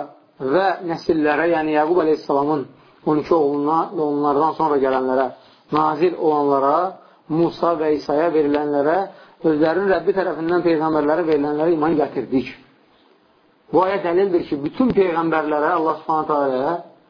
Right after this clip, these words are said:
kitab yaxud səhifələr nazil etmişdir. Bunlardan yalnız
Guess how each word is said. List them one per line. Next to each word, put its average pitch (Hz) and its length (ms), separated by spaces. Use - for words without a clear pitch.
kitab 180 400
yaxud 165 520
səhifələr 156 680
nazil 147 400
etmişdir. 123 460
Bunlardan 175 400
yalnız 185 460